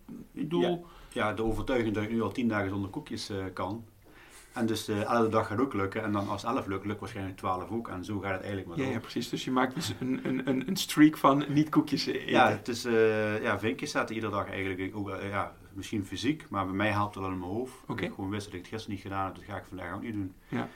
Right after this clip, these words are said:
Speaker 1: ja.
Speaker 2: Ja, en dan was gisteren dat glaasje wijn of dat biertje wat ik dan gewoon bewust niet pak. Ja, was niet eens een optie om te overwegen. Eh, gewoon niet. Ja, en, eh,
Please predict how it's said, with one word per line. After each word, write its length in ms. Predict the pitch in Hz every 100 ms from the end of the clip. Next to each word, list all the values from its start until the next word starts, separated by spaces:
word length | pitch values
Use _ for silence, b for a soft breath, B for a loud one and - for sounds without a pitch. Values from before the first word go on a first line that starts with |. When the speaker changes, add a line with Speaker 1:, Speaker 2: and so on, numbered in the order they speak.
| B B
Speaker 1:
ja. 140 | 135
Speaker 2:
Ja, 160 | 98 90
en 60 |
dan 80 | 92
was 260 | 95 - -
gisteren 300 | 110 104 90
dat 120 | 90
glaasje 340 | - 98 -
wijn 220 | 92 95 95
of 80 |
dat 160 | - 92
biertje 360 | 101 95 - 90
wat 100 | 90
ik 120 | 87
dan 100 | 90
gewoon 240 | 87 98 90
bewust 280 | 90 95
niet 140 | 98 92
pak. 300 | 98 92 -
Ja, 160 | 90 87
was 120 | 90
niet 100 | 98
eens 80 | 87
een 60 | 98
optie 260 | 107 104
om 80 | 90
te 80 | 87
overwegen. 580 | 87 90 98 104 85 90 - B B B B
Eh, 120 | 101 92 87
gewoon 240 | 85 95 87
niet. 300 | 101 117 - -
Ja, 220 | 104 87 85
en, 160 | 87
eh, 60 | 87